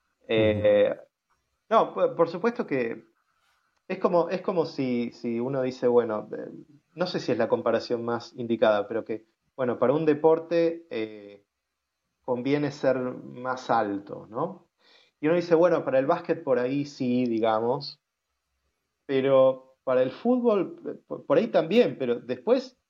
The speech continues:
Speaker 1: uno puede tener dos metros quince de altura y por ahí no le interesa jugar a la pelota o no, este, o no tiene, eh,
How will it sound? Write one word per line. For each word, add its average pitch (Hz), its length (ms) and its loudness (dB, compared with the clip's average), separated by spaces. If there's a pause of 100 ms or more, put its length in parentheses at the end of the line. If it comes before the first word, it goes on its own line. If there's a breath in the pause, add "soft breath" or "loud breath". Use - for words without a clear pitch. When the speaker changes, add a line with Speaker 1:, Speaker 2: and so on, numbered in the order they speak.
(120)
Speaker 1:
uno 156 440 -6
puede 139 180 2
tener 127 460 -2 (840)
dos 151 300 -2
metros 156 460 2
quince 151 360 -4
de 123 100 2
altura 175 480 2
y 107 120 -2
por 104 200 -2
ahí 151 220 0
no 127 160 0
le 127 80 0
interesa 120 340 -4
jugar 117 180 2
a 113 60 4
la 101 120 0
pelota 151 560 2
o 107 120 -12
no, 123 400 0 (360)
este, 101 380 -6
o 104 100 -2
no 123 180 0
tiene, 117 680 0
eh, - 480 -4